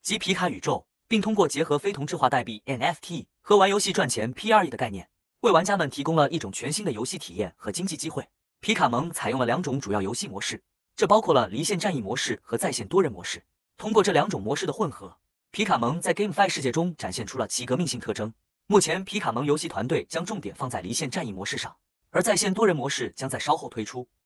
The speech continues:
离线模式允许玩家在没有互联网连接的情况下，仍然能够畅玩游戏，这代表了玩家能够随时随地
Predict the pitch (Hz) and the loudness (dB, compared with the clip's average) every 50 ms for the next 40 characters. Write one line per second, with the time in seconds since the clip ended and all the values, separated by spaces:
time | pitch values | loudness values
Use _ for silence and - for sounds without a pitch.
0 | _ _ _ - 160 208 202 - 190 147 156 180 - 190 165 135 110 123 170 175 | _ _ _ 0 2 2 2 2 2 2 2 0 0 0 -2 -2 -2 -2 -4 -4
1 | - - 98 101 131 - 170 170 170 - - 131 117 147 156 156 - 165 131 123 | -2 -2 -2 -4 -2 0 0 0 0 -2 -4 -4 -2 -2 -2 -2 -2 0 0 0
2 | 139 - 85 90 92 113 - 139 131 - - 85 - 87 - - - - _ _ | 0 -2 -4 -6 -8 -6 -6 -6 -8 -8 -10 -10 -10 -10 -8 -10 -10 -12 _ _
3 | _ _ _ _ _ - 165 190 226 233 214 190 185 190 196 180 - - 123 110 | _ _ _ _ _ 0 2 4 6 6 6 6 4 2 2 2 2 -2 -2 -2
4 | 90 90 87 90 - - 107 - _ _ _ _ _ _ - - 233 226 208 160 | -4 -6 -6 -6 -6 -8 -8 -10 _ _ _ _ _ _ -2 0 2 4 4 4
5 | 127 113 123 123 123 156 185 202 196 185 139 135 131 - - - 113 - - 123 | 4 4 4 4 4 4 2 0 -2 -2 -2 -2 -4 -4 -4 -4 -4 -4 -4 -6
6 | - 92 90 - 110 | -8 -8 -8 -10 -12